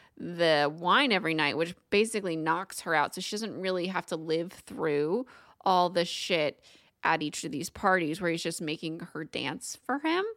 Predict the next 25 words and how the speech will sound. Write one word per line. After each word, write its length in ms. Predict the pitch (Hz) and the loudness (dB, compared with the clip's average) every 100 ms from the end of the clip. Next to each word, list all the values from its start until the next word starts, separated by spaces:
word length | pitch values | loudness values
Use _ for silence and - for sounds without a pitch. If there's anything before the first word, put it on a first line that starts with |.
| - - - - | -14 -20 -20 -2
Mostly, 500 | 311 370 403 466 466 494 - | 4 4 4 0 0 0 -4
that's 200 | - 285 | -4 -2
what 80 | 320 | 0
it 140 | 294 269 | -2 4
sounds 340 | 285 302 359 | 6 6 4
like. 320 | 403 453 427 - - - _ | 4 4 0 -6 -18 -20 _
And 560 | - 220 202 185 170 147 - | 0 4 4 4 0 -4 -8
so 720 | - - 196 185 180 175 151 - _ _ _ | -8 2 4 6 4 4 0 -6 _ _ _
Katie 340 | - - - 151 | -12 -6 -4 -4
just 220 | - 202 | -4 -4
said 180 | 170 190 | -2 -2
he 140 | 208 | 0
also 560 | - 185 - 190 175 180 - - - - | 2 0 0 -2 0 -2 -10 -20 -20 -4
has 280 | - 208 | -2 -2
to 80 | - | -2
put 160 | 196 208 | -4 2
on 140 | 185 | 2
the 80 | 170 | 2
villain 320 | 165 175 175 | 2 4 4
act 280 | 139 156 165 | 2 0 0
to 100 | - | -6
keep 360 | - - 185 - | -6 -4 -6 0
Valaris' 600 | 180 170 135 139 - 156 | 2 4 4 2 -4 -8
secret. 500 | - 170 - 104 - | -6 -8 -4 -4 -2
Yes. 380 | 135 - - | -2 -2 -6